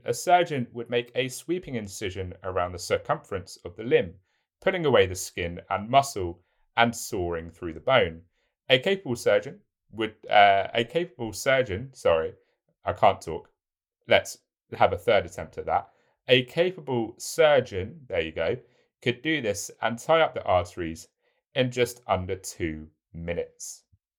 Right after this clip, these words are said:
So that sounds fucking diabolical, right?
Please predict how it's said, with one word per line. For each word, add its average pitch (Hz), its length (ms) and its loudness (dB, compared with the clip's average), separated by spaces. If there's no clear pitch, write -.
So 135 380 6
that - 340 10
sounds 92 640 2
fucking 98 380 4
diabolical, 92 680 2
right? 87 320 2